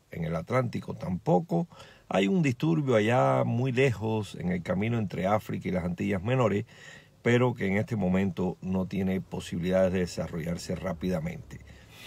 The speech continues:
En general eso es lo que tenemos. Que pasen un buen día y mis saludos a Maggie, Maggie Ortiz, mi gran amiga, a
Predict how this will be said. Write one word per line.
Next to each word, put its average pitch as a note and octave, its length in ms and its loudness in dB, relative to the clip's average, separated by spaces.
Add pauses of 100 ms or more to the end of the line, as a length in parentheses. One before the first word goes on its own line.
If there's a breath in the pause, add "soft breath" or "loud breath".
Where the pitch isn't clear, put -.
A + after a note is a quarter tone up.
(400 loud breath)
En A2 100 0
general D3+ 360 8
eso F3 120 8
es F#3 40 8
lo F3+ 80 8
que E3 80 6
tenemos. G#3+ 480 6
Que C3+ 120 2
pasen D#3+ 340 4
un D#3+ 120 4
buen D3+ 160 4
día F3+ 320 8
y B2+ 240 4
mis A2 200 0
saludos B2+ 420 4
a G2 640 2 (120)
Maggie, D3 500 4
Maggie G2+ 340 0
Ortiz, C#3 760 -2
mi E2+ 300 -4
gran G2+ 280 0
amiga, C3 500 2 (680 loud breath)
a F#2+ 760 2